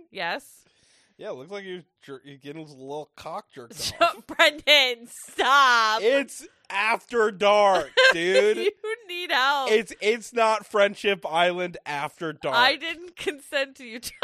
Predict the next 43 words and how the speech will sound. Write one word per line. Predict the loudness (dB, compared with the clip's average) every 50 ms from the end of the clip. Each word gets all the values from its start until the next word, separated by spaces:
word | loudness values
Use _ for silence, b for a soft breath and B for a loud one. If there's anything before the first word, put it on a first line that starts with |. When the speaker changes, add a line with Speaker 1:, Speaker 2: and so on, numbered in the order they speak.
| 4 4
Speaker 2:
And | 4 2 0
so | 0 2 2
I | 2 2 2 0
Speaker 1:
about | 0 0 -2
Speaker 2:
can | -6 -8
say | -6 -4 -4 -4
Speaker 1:
Keenan's | -4 -4 -6
Speaker 2:
things | -6 -6 -6 -8
Speaker 1:
little | -6 -4
Speaker 2:
like, | -4 -4 -4 -6
Speaker 1:
cock. | -6 -4 -2
Speaker 2:
"Lil | 0 0 0 -2 -4
cock." | -8 -6 -4 -4 -4 -4 -6 -10 -16 _ -20 -20 -20 _ _ _ _ _ _ _ -18
Speaker 1:
<laughs> | -18 -18 -18 -20 -20 -20 _ _ _ _ _ -20 -20 _ _ _ _ _ _ _ -20 -20 -20 _ -20
Okay. | -20 -20 -18 -18 -18 -16 -18 -18 _ _ _ _ _ _ _ _ _ _ _ -20 -20 -20 -20 _ _ _ _ -18 -18 -18 -18 _ _ _ _ _ _ _ _ _ _ _ _ _ _ _ _ _ _ _ _ B -20 B B B B _
Speaker 2:
Turns | _ -18 -16 -12
out | -10 -8 -8 -6
I | -6 -6 -6 -8
am | -8 -10 -12
feeling | _ -16 -14 -14 -14 -14
kinda | -14 -14 -14 -14 -14
froggy, | -14 _ -14 -14 -14 -16 -18 -20 -20 -20 -16
huh? | -14
Speaker 1:
Yep. | -12 -10 -10 -12 -14 -16 _ _ -12
In | -12 -10 -10
the | -10 -12
morning, | -10 -8 -6 -6 -6 -6 -6 -4 -4 -4 -6 -8 -12 -16 -16
Hannah | -16 -14 -10 -10 -10 -8 -10 -10 -10
says | -12 -12 -12
that | -14 -16
she | -16 -16 -14
misses | -14 -14 -14 -16 -18 -14
Marco | -12 -10 -10 -10 -10 -10 -10
a | -8 -8 -6
lot | -4 -4 -4 -4 -6 -8
and | -10 -16
she's | -18 -16 -14
ready | -12 -12 -12 -12
to | -14 -18
be | -20 -18
back | -12 -10 -10 -10 -10 -10
with | -12 -12 -12 -12
him. | -12 -12 -10 -10 -12 -14 -16